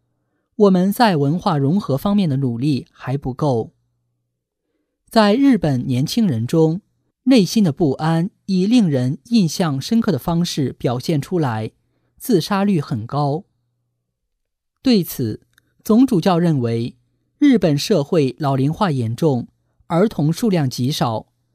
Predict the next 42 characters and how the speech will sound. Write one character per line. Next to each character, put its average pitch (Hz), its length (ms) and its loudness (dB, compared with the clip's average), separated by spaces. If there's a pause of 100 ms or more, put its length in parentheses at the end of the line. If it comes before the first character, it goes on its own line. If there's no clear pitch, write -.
(360)
老 165 240 2
年 151 240 2
人 127 440 -2
试 - 240 -2
图 151 180 -4
根 226 220 0
据 175 260 0
自 233 200 -4
己 147 140 -4
的 117 220 -2
经 226 280 2
验 143 360 -2 (160)
教 180 280 0
育 165 180 -2
年 127 220 -2
轻 202 240 -2
人， 113 360 -2 (560)
但 208 280 2
如 170 240 0
今 240 200 2
的 151 220 0
社 208 200 -2
会 165 160 -2
现 151 260 -2
实 117 320 -6
却 - 260 -2
完 135 200 0
全 139 180 -4
不 139 200 -2
同。 117 400 -8 (680)
经 247 340 2
济 160 360 -2
在 156 220 -4
衰 180 260 -2
退， 135 400 -4 (380)
许 202 320 0
多 254 160 0
地 254 160 0
方 202 180 -2
的 160 60 0
社 151 260 0
区 185 400 -4